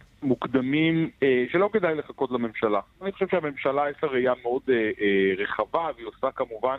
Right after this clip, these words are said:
את העבודה שלה שם, אבל בעצם לכל עיר יש את הספציפיקציה שלה, אה, ואם אין אני לי מי לי, הבנו שאנחנו רוצים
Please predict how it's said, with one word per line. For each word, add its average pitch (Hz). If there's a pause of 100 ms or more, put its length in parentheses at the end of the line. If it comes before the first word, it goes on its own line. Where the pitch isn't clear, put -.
את -
העבודה 107
שלה 120
שם, 175 (100)
אבל -
בעצם 165
לכל 151
עיר 160
יש 156
את -
הספציפיקציה -
שלה, 135 (580)
אה, 101 (840)
ואם 117
אין 143
אני 147
לי 147
מי 131
לי, 110
הבנו 127
שאנחנו 123
רוצים 139